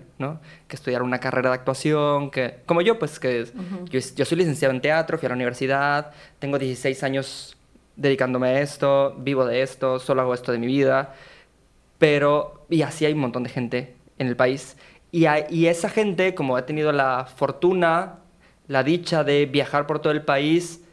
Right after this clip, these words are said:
Speaker 1: ver proyectos de, de todos los estados, pues me he topado con gente que es como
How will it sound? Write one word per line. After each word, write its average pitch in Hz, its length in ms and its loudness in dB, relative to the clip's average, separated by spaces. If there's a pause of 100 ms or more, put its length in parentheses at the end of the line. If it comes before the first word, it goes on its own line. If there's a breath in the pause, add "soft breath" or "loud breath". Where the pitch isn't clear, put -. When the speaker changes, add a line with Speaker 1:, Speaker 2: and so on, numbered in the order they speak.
(720 soft breath)
Speaker 1:
ver 151 460 0 (280)
proyectos 160 1080 -2
de, - 180 -18 (200)
de 123 100 -6
todos 170 340 2
los 156 100 -2
estados, 160 560 0 (460 loud breath)
pues 135 100 -6
me 135 80 2
he - 20 -10
topado 147 460 0
con 131 300 -2
gente 151 800 -2
que 135 100 -6
es 127 100 -10
como 127 400 -6